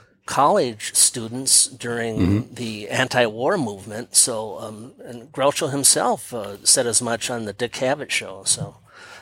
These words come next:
Speaker 1: that certainly had something to do with the appeal back then.
Speaker 2: Yeah, Duck Soup and Horse Feathers really seemed to be the ones that, uh, grabbed the attention of, of the younger folks. You know, uh, I think that they had been playing Marx Brothers films through the years. It wasn't new, but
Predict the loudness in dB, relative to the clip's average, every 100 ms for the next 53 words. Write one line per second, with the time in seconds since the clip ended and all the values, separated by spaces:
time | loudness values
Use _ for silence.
0 | _ -2 2 4 2 2 2 4 2 0
1 | -4 -4 -6 -10 -12 -14 -14 -12 -12 -12
2 | -12 -16 -16 -16 -16 -20 -20 _ 0 2
3 | 4 2 4 4 6 6 6 6 6 4
4 | 4 4 4 6 6 6 6 6 6 6
5 | 6 4 4 2 2 -2 0 -2 -6 _
6 | _ 2 4 4 4 0 2 2 2 0
7 | -2 _ _ _ _ _ -8 -6 -6 -6
8 | -4 2 4 4 2 4 6 6 4 2
9 | 4 4 4 2 -2 -12 -6 0 4 6
10 | 6 6 6 6 2 _ _ -2 2 2
11 | 4 4 6 6 4 4 0 0 0 0
12 | 2 2 0 -6 -4 0 2 4 4 4
13 | 2 2 2 0 4 6 8 6 4 4
14 | 2